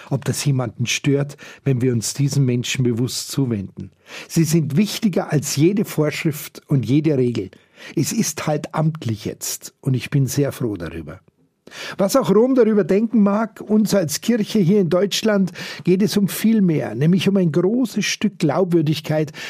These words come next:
das wir jetzt zurückgewinnen können. Niemand darf Menschen vorschreiben, in wen sie sich verlieben, mit wem sie ihr Leben verbringen möchten und wo sie Geborgenheit und Heimat finden.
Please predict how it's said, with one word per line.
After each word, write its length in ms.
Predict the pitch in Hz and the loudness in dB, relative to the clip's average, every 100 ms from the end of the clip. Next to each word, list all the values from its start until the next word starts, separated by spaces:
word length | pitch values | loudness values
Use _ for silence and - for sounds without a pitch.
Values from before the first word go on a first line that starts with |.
| - | -6
das 180 | 156 - | -4 0
wir 60 | 151 | 2
jetzt 320 | 151 147 - | 0 -2 -2
zurückgewinnen 600 | - 160 160 123 113 107 | -2 0 0 0 0 -2
können. 400 | - 92 78 - _ _ _ 180 | -6 -10 -12 -18 _ _ _ 4
Niemand 460 | 185 247 220 180 | 4 4 2 0
darf 300 | 165 165 - | 0 -2 0
Menschen 440 | 160 185 165 - 165 | 0 0 -2 -2 -2
vorschreiben, 680 | - 151 156 165 143 139 143 - - | -2 -2 -2 -2 -2 -2 -4 -6 -2
in 240 | 147 143 | 2 2
wen 240 | 123 160 196 | 4 4 2
sie 160 | - | 0
sich 260 | 160 175 - | -2 -2 -4
verlieben, 540 | - 135 135 139 127 - - - | -2 0 0 -2 -6 -8 -18 -4
mit 260 | 143 139 123 | 0 0 2
wem 240 | 151 202 | 2 4
sie 160 | 202 196 | 2 0
ihr 180 | 175 160 | 2 4
Leben 360 | 139 147 151 | 4 2 2
verbringen 500 | 143 143 139 160 156 | 0 -2 0 2 2
möchten 400 | 127 131 - - - - - | 0 -2 -4 -6 -6 -8 0
und 180 | 147 123 | 0 2
wo 160 | 190 247 | 2 2
sie 180 | - | 2
Geborgenheit 760 | 156 160 147 156 170 156 113 147 | 0 0 0 0 0 0 0 -2
und 160 | 147 101 | -2 -2
Heimat 340 | 139 147 135 | -2 -2 -4
finden. 400 | - 117 90 - | -6 -8 -8 -16